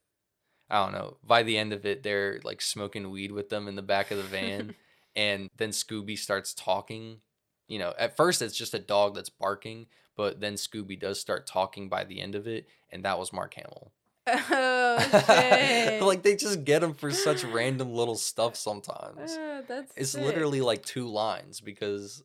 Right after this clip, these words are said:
Speaker 1: it is just a dog that looks like Scooby for most of that scene, and then he's talking at the end of
Speaker 2: <laughs>
Speaker 1: it.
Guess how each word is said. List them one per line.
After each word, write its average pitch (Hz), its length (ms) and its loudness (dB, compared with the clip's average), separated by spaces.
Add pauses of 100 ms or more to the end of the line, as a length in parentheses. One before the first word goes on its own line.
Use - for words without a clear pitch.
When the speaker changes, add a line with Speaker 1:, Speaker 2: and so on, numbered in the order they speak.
(140)
Speaker 1:
it 123 200 -2
is 127 220 0
just 113 200 -6
a 107 80 -4
dog 104 380 4
that 92 160 -4
looks 101 320 -8
like 95 140 -2
Scooby 98 580 -10 (440)
for 101 120 -4
most 101 320 -4
of 101 60 -6
that 92 180 -2
scene, 92 560 -8
and 95 120 -10
then 98 120 -8
he's 98 160 -12
talking - 420 -4
at 302 120 -2
the 403 100 6
end 302 200 2
of - 120 -10
Speaker 2:
<laughs> - 0 -
Speaker 1:
it. - 180 -16